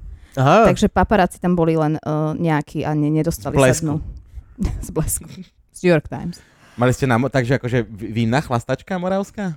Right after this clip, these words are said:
Speaker 2: No, bolo tam, bolo to ve-, také vínovo zamerané. Bolo to, bolo to super.
Speaker 1: A
Speaker 2: Akože
Speaker 1: čo ste boli, Vila Tugendhat?
Speaker 2: veľký žur.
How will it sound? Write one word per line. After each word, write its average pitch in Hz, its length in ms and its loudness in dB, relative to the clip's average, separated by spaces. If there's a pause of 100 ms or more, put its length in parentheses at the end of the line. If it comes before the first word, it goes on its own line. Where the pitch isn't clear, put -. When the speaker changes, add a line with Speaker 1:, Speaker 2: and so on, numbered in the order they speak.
(160)
Speaker 2:
No, 226 260 8
bolo 247 220 8
tam, 170 320 0
bolo 185 320 2
to 170 160 -4
ve-, 170 140 0
také - 260 -4
vínovo 156 680 0
zamerané. 160 580 0
Bolo 220 160 6
to, 190 140 2
bolo 175 200 4
to 175 120 -2
super. 135 340 -8
Speaker 1:
A - 0 -
Speaker 2:
Akože 139 180 -8
Speaker 1:
čo 151 120 -2
ste - 120 -6
boli, 120 220 2
Vila 123 240 4
Tugendhat? 165 480 4
Speaker 2:
veľký 185 100 0
žur. 165 300 -2